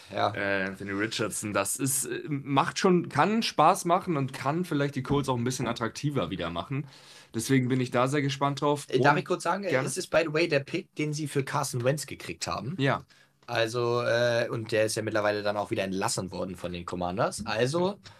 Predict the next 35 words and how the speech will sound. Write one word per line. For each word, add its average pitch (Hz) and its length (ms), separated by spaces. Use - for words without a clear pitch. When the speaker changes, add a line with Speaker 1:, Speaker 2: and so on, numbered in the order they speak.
Speaker 1:
sagen 127 340
Carson 123 380
Wentz 135 240
losgeworden 165 680
und 147 120
dafür 143 240
noch 139 180
Josh 127 200
Downs 127 380
eingesnackt 98 720
in 92 80
der 90 100
Speaker 2:
Ja. - 40
Speaker 1:
dritten 92 160
Runde. 101 400
Speaker 2:
Ja. 110 160
Speaker 1:
Ist - 380
nicht 139 260
so 139 320
übel. 98 280
Speaker 2:
Ist - 200
nicht 139 220
übel. 95 320
Speaker 1:
Ja. 113 120
Speaker 2:
Und 117 460
mein, 120 600
den 113 160
ich 110 140
auch 107 240
damals 107 440
gesagt 107 380
hab, 110 200
ähm, 101 520
mein 92 280
Safety, 123 720